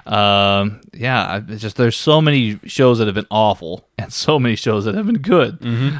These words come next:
Speaker 1: uh, non-W W E. So, um,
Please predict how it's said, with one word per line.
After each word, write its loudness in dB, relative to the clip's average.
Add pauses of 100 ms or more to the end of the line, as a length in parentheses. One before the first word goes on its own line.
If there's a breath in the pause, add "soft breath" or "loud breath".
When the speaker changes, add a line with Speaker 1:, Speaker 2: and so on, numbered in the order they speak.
Speaker 1:
uh, 0
non-W 2
W -2
E. -6
So, -4
um, -4